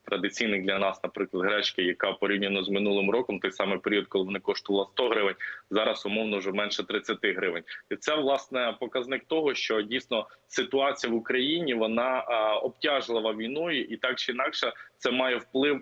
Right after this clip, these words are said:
на внутрішні ціни всередині. Але якщо ми говоримо про експорт,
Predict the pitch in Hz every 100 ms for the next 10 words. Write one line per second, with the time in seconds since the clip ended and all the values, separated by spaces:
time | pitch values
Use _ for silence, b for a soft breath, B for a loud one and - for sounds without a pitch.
0 | 98 113 117 135 131 113 - 104 - 110
1 | 104 - - 117 110 92 92 - 113 123
2 | 120 147 135 127 131 127 117 123 - 139
3 | - - 123